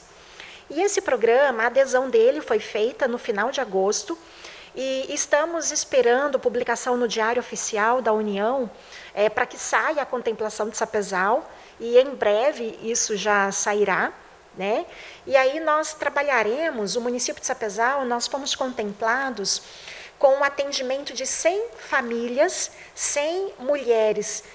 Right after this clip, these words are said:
que estão ou gestantes ou que têm filhos de zero a três anos de idade,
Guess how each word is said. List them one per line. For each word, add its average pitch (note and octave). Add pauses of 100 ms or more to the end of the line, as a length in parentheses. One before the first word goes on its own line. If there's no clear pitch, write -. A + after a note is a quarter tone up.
(100)
que C4
estão G#3+
ou E4
gestantes A3+ (260)
ou F4
que F#4
têm D#4+
filhos D4+
de B3
zero B3+
a C4+
três C4
anos A#3+
de B3+
idade, F#3+